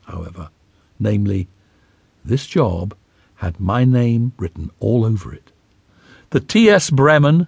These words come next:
left Southampton on a cold and drizzly day in the middle of November nineteen sixty-seven. When we descended the gangplank and entered the reception hall of the U S Immigration Service, we were informed by an official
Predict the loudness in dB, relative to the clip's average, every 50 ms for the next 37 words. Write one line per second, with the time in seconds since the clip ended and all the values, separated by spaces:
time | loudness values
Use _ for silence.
0 | -2 _ 0 2 2 0 -2 -4 -2 0 0 2 2 2 2 2 0 -2 0 0
1 | 0 0 -2 -12 -20 _ _ -2 0 0 0 -2 -2 0 2 4 6 6 4 4
2 | 4 2 2 2 2 0 2 2 2 4 4 2 4 4 4 2 2 2 0 -2
3 | 0 0 2 4 4 4 4 4 4 2 2 2 0 -4 -2 -2 -2 0 2 2
4 | 2 4 4 4 2 2 -2 _ _ _ 0 2 2 2 2 2 0 0 0 -4
5 | -10 -12 -6 -6 -6 -4 -2 -2 -2 -2 -2 -6 -10 -14 -18 _ _ -20 _ _
6 | _ _ _ _ _ -2 2 4 4 4 4 4 2 0 0 2 4 4 6 6
7 | 4 2 2 -2 -2 0 0 2 4 4 4 2 2 0 -4 -4 -4 -2 -4 -8
8 | -10 -14 -20 -20 -20 _ _ -6 -4 -4 -2 0 4 4 4 4 4 0 0 0
9 | 0 0 0 0 0 -2 -4 -4 -4 -4 -4 -4 -4 -4 -4 -4 -6 -6 -4 -2
10 | -2 -2 -2 -2 -2 0 -2 -2 -2 -2 -2 -2 -2 -2 -2 -4 -10 _ _ _
11 | 0 2 4 4 2 2 0 -4 -4 0 2 2 2 4 4 2 2 2 2 0
12 | -2 -2 -2 0 0 0 0 0 0 -4 -6 -10 -16 _ _ _ _ _ _ _
13 | _ _ 0 4 4 6 6 6 6 6 4 2 4 2 4 4 4 4 4 2
14 | 0 0 0 0 0 0 0 0 0 0 0 0 -2 -2 0 0 -2 -2